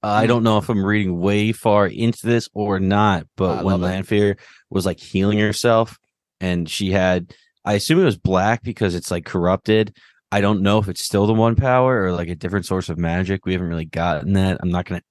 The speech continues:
Speaker 1: ask for clarification and put you on the spot, but it's either a different source altogether or, like, it still seemed like it was pulling on her surroundings like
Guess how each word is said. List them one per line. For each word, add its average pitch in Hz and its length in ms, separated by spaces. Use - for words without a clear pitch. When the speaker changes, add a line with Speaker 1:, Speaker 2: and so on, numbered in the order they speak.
Speaker 1:
ask 95 340
for 120 80
clarification 113 840
and 98 80
put 95 160
you 92 80
on 78 140
the 65 60
spot, 98 680
but 95 440
it's 117 240
either 107 260
a 92 60
different 107 520
source 117 460
altogether 113 760
or, 117 540
like, 92 380
it - 160
still 180 280
seemed 143 420
like 127 180
it - 80
was 98 140
pulling 110 580
on 98 460
her 95 200
surroundings 90 840
like 90 520